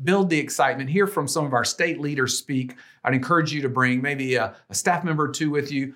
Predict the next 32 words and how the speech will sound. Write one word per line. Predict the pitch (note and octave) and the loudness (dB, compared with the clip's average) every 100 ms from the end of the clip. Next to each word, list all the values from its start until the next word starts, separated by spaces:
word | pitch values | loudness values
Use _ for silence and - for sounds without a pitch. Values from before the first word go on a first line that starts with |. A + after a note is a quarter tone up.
| - | -10
some | - A#2+ | -8 -6
students | - D#3+ D3 C#3 | 0 2 2 -2
with | C3+ C3 C3 | -2 -4 -2
you, | B2 | -4
so | B2 | -2
that | A2+ A2 | -4 -2
they | C#3+ | 0
can | E3 D#3+ | 0 -2
see | C3 - B2 A#2 A#2+ _ | -2 -2 -2 -4 -10 _
the | C3 | -2
world | B2+ D3+ D#3+ C3 | 2 4 4 2
is | A2 | -2
bigger | A#2+ G3+ A2+ A2+ | 0 0 -2 -6
than | C3 C3+ | -4 -4
just | - B2 - - | -2 -4 -6 -10
your | G#2 G#2+ G#2+ A2 - A#2 | -10 -6 -6 -8 -12 -2
building. | D3+ C#3+ G#2 G2 _ _ - | 2 2 -2 -8 _ _ 2
Also, | F#3+ G#3 G#3 | 4 6 4
February | G#3 G3 F#3 E3+ D3+ | 4 2 4 4 4
ninth. | C#3 C#3+ D#3 C3 G#2 - _ _ | 0 0 0 0 -4 -12 _ _
February | C#3 C#3+ D#3 D3 | 0 2 2 2
ninth | C#3+ D3+ F3 - | 0 0 -2 -4
will | C#3+ | -4
be | C3+ C#3+ | 0 0
our | - | 0
Institute, | F3 F#3 - E3 F3 F#3 E3 - - - _ A#2+ | 0 0 0 -6 -4 -4 -6 -14 -20 -20 _ 0
uh, | A#2 | 0
leaders | C3+ F3 F3 D#3 C3 | 2 2 2 2 0
meeting | C#3+ F3+ G3+ G#3 G#3 | 2 2 4 2 -2
here | - C#3 E3 E3+ | -8 -2 2 4
in | D#3+ D3+ D3+ C#3 | 2 0 -4 -2
Columbia. | C#3+ C#3+ D#3 E3 E3+ E3 | 0 2 2 2 2 0